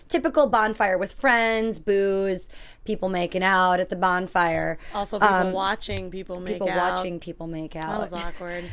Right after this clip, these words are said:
Speaker 1: Um, maybe if you're lucky later, Rutherford and I will share a little
Speaker 2: Oh, yeah, a little.
Speaker 1: kiss.
Speaker 2: Yeah, 'cause he, Rutherford is quite the
Speaker 1: He's,
Speaker 2: affectionate
Speaker 1: he's
Speaker 2: dog.
Speaker 1: very, very affectionate.
Speaker 2: Yeah, yeah, yeah.
Speaker 1: Um,
Speaker 2: Oh, there he goes. Aw, he's so cute.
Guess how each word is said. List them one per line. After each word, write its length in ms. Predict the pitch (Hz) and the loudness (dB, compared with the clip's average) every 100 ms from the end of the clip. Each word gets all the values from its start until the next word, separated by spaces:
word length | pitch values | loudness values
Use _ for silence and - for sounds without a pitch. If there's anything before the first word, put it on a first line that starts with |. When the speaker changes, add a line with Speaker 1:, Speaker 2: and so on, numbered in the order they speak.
| - - | -14 -2
Speaker 1:
Um, 440 | 196 185 180 185 - - - - - - - - - | 2 2 2 -2 -8 -16 -18 -16 -14 -14 -16 -16 -12
maybe 220 | 175 175 | -8 -6
if 160 | 175 180 | -8 -10
you're 100 | 170 | -10
lucky 300 | 170 - 175 | -12 -12 -10
later, 300 | 170 170 165 170 - | -8 -10 -12 -16 -16
Rutherford 420 | 175 175 175 170 175 | -12 -12 -12 -12 -10
and 120 | - | -10
I 140 | 170 | -10
will 300 | 170 180 180 - - - - | -10 -12 -14 -16 -18 -18 -18
share 220 | - 185 180 | -12 -8 -6
a 60 | 175 | -6
little 300 | 170 165 151 - - - 247 | -6 -8 -10 -16 -14 0 6
Speaker 2:
Oh, 100 | 262 | 8
yeah, 240 | 254 233 | 8 6
a 20 | |
little. 200 | 233 233 208 | 4 2 4
Speaker 1:
kiss. 320 | 190 - - | 2 -2 0
Speaker 2:
Yeah, 320 | 247 220 214 | 4 4 4
'cause 260 | 208 233 180 | 0 -4 -4
he, 240 | 208 226 - - 143 | -6 -8 -8 -12 -4
Rutherford 440 | 254 320 294 277 | 0 0 2 2
is 120 | 226 - | 2 -2
quite 480 | 247 233 226 - | 2 4 2 -4
the 100 | 214 | -4
Speaker 1:
He's, 60 | 220 | -2
Speaker 2:
affectionate 440 | 220 208 - 202 | -2 -4 -4 -4
Speaker 1:
he's 80 | 196 | -2
Speaker 2:
dog. 220 | 185 180 | -2 -2
Speaker 1:
very, 220 | 196 196 185 | -2 -2 -2
very 200 | 185 175 | -2 -4
affectionate. 400 | 170 170 196 196 | -6 -8 -4 -2
Speaker 2:
Yeah, 100 | 190 | 0
yeah, 440 | 180 180 170 165 170 | 0 0 -2 -6 -2
yeah. 120 | 214 226 | 2 2
Speaker 1:
Um, 60 | |
Speaker 2:
Oh, 40 | 165 | 2
there 180 | 214 | -2
he 80 | 220 | 2
goes. 340 | 247 220 208 - - | 2 2 0 -8 -2
Aw, 460 | 302 294 277 269 269 | 2 4 4 4 4
he's 160 | 277 | 2
so 180 | 311 277 | 2 0
cute. 640 | - 311 311 311 294 - | -2 -2 0 0 0 -2